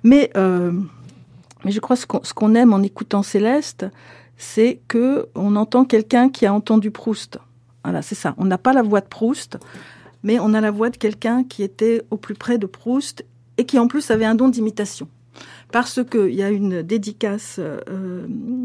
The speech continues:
euh, que ne cite, euh, qu'on n'entend pas dans les bandes, mais, mais qui est citée ailleurs, où, euh, Proust aurait dédicacé Pastiche et Mélange à Céleste Albaret, reine des pastiches,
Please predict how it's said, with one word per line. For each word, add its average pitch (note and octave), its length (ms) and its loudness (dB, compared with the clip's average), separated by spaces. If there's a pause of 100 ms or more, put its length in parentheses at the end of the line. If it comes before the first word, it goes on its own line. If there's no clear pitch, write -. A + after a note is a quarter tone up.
(680)
euh, G3 120 -6 (100)
que B3+ 80 2
ne A3 100 4
cite, - 380 -6
euh, G3 220 -2 (120)
qu'on G#3+ 120 -2
n'entend A3 220 -2
pas A#3+ 140 -2
dans A3 80 0
les G3+ 120 -2
bandes, G#3 280 -2
mais, F3+ 300 -6
mais E3 160 -8
qui - 140 -12
est - 20 -6
citée - 340 -4
ailleurs, A#3+ 500 0
où, A3+ 460 -2
euh, G3 300 -6 (400)
Proust - 340 -2
aurait A3+ 160 2
dédicacé A3 800 0 (220)
Pastiche C4 400 -2
et A3+ 40 0
Mélange G3 520 -2
à A3+ 140 -2
Céleste A#3 360 -2
Albaret, G3+ 540 -4
reine C#4 340 4
des C4 80 2
pastiches, - 640 -4